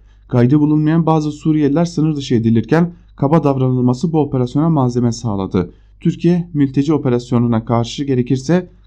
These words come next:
kapıları açmayı planlıyor. Avrupa'ya göçten endişe eden ülkelerin Türkiye'ye yardım kuruluşu görünümlü ajanları üzerinden mültecileri kışkırttığı biliniyor. Hatta Ankara'da elçiliklerde faaliyet gösteren bazı kuruluşlar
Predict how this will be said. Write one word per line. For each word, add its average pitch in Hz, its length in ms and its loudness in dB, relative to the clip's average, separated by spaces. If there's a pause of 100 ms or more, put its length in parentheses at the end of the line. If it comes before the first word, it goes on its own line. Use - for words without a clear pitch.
kapıları 131 360 -2
açmayı 123 400 0
planlıyor. 92 480 -2 (520)
Avrupa'ya 143 420 2
göçten 147 420 0
endişe 127 420 0
eden 135 320 0 (200)
ülkelerin 127 600 2 (200)
Türkiye'ye 151 380 2
yardım 139 340 2
kuruluşu 123 400 -2
görünümlü 123 420 4
ajanları 123 560 2
üzerinden 117 600 2 (240)
mültecileri 123 840 4
kışkırttığı 131 560 -2
biliniyor. 107 420 2 (260)
Hatta 143 300 -2
Ankara'da 151 460 -2
elçiliklerde 131 720 -2
faaliyet 117 400 0
gösteren 117 440 2
bazı 127 280 0
kuruluşlar 117 580 0